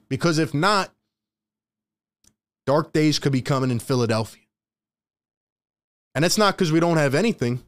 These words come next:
but I'm just saying the championship window with Joel Embiid. And, and yes, it, it's a valid question. Can Joel Embiid stay healthy? That's another valid question, which I'm definitely excited to hear about. I don't know.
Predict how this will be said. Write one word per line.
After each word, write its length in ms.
but 100
I'm 160
just 160
saying 220
the 80
championship 680
window 500
with 260
Joel 520
Embiid. 360
And, 160
and 200
yes, 240
it, 180
it's 140
a 60
valid 340
question. 380
Can 180
Joel 360
Embiid 260
stay 220
healthy? 300
That's 220
another 240
valid 320
question, 420
which 200
I'm 140
definitely 340
excited 360
to 80
hear 120
about. 220
I 80
don't 140
know. 260